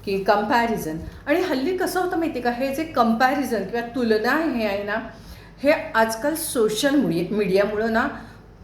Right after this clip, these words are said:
म्हणजे आसपासची तुलना करण्यापेक्षा आपण हल्ली मोबाईलमध्ये फार आहोत आणि आपण बघतो, "ही, ही, हिला एवढे व्ह्यूज,"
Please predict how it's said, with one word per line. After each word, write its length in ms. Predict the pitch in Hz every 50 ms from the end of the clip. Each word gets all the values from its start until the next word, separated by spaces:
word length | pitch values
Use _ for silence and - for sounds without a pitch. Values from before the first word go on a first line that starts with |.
| - - -
म्हणजे 180 | - 247 240 330
आसपासची 760 | 339 339 - 247 233 - - - 302 311 330 330 - - 392
तुलना 380 | 392 392 370 330 294 285 285 302
करण्यापेक्षा 680 | 311 - 226 - 233 226 240 240 254 247 - - 262
आपण 220 | 247 240 - 277 285
हल्ली 240 | 277 302 285 294 330
मोबाईलमध्ये 600 | 359 320 240 220 208 220 233 262 262 247 285 285
फार 240 | - 254 190 185
आहोत 240 | 175 165 175 208 240 - - - - - - - - - - -
आणि 140 | 262 294
आपण 360 | 311 254 247 - 320 339 339 302
बघतो, 240 | - - - 269
"ही, 360 | 240 233 - - - 302 403 508 539 - - - - - - - - - - - - - - - -
ही, 100 | 311 415 508 508 - - - - - - - - - - - - - - - - -
हिला 160 | 220 233 220 254
एवढे 360 | 302 339 339 359 415 427 415
व्ह्यूज," 320 | 415 440 466 494 466 -